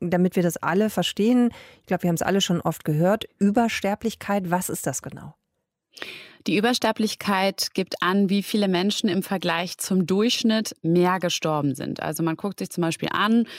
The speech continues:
Speaker 2: ähm, wie viele Menschen sind im Dezember gestorben und dann schaut man, wie viele Jahr-, waren es in den Jahren davor immer um diese Zeit.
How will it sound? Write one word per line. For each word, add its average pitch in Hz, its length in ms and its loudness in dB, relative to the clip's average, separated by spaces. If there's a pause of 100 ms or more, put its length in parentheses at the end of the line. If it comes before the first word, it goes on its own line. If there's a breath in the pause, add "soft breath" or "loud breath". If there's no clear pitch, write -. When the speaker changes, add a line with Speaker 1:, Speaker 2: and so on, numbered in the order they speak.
(320 loud breath)
Speaker 2:
ähm, 180 380 0
wie 190 80 0
viele 185 160 -2
Menschen 180 360 0
sind 160 220 0
im 156 140 -4
Dezember 190 500 0
gestorben 277 720 0
und 208 220 0
dann 214 240 2
schaut 214 300 -2
man, 208 300 2
wie 214 120 0
viele 208 180 -2
Jahr-, 185 520 0
waren 185 420 0
es 185 160 -4
in 180 80 -4
den 175 100 0
Jahren 170 380 0
davor 170 500 -2
immer 139 260 -2
um 135 120 -2
diese 127 240 -8
Zeit. 143 420 -4